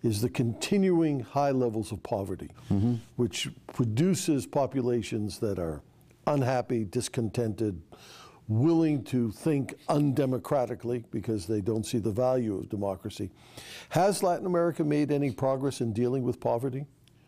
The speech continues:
Speaker 2: Well, I think that some progress have been, has been made in the last, the past years, but that after twenty decade, twenty, twenty years, after two decades, in which, uh, nothing really progressed much in that direction. Actually, the rates of poverty in nineteen eighty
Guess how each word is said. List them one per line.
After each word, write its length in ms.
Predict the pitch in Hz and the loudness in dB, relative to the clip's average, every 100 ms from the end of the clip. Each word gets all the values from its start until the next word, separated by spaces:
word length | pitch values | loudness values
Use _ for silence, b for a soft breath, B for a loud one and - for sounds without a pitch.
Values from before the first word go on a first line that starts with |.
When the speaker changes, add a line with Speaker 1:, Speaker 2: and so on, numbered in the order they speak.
| b | b
Speaker 2:
Well, 140 | 247 214 | 2 4
I 80 | |
think 160 | 208 208 | 6 6
that 160 | 120 - | 4 2
some 220 | 123 110 | 0 2
progress 360 | 113 110 101 | 0 2 0
have 160 | 104 95 | 0 -2
been, 160 | 98 92 | -2 -2
has 160 | 98 | -2
been 180 | 95 95 | 0 0
made 200 | 104 104 | 0 0
in 120 | 95 | 0
the 120 | 90 | 0
last, 320 | 92 98 90 87 | 2 0 -2 -6
the 60 | |
past 280 | 85 98 87 | -4 -4 -2
years, 380 | 87 87 92 - | 0 0 0 -2
but 320 | 85 85 85 | -4 -4 0
that 180 | 98 98 - | -2 -2 -4
after 260 | 90 85 85 | -6 -2 -4
twenty 380 | - 95 90 87 | 0 -2 0 -2
decade, 480 | 95 85 92 80 - | -2 0 0 -2 -2
twenty, 300 | 90 90 87 | -2 -2 0
twenty 340 | 101 92 98 | -2 0 0
years, 300 | 101 98 82 | 0 0 -2
after 180 | 69 - | -4 -4
two 160 | - | -2
decades, 520 | 90 - - 87 87 - B B B B - | 0 0 0 -4 -4 -8 B B B B -4
in 120 | 92 | -2
which, 300 | 98 92 - | 0 -2 0
uh, 120 | 87 | 0
nothing 340 | 87 98 95 90 | 2 0 0 0
really 220 | 90 87 | 0 0
progressed 420 | 78 92 85 85 | -2 -2 -2 -2
much 240 | 92 87 80 | -2 -2 -4
in 80 | |
that 160 | 76 78 | -4 -4
direction. 500 | 80 85 104 - 67 B B B B B | -2 0 -2 -4 -8 B B B B B
Actually, 400 | 92 92 107 95 | -2 0 0 2
the 120 | 92 87 | 2 2
rates 260 | 101 95 | 0 0
of 140 | 92 - | -4 0
poverty 420 | 98 98 82 90 | 0 2 0 -2
in 80 | 90 | -2
nineteen 380 | 92 90 92 | -2 -2 -2
eighty 360 | 98 90 - | 0 -2 -4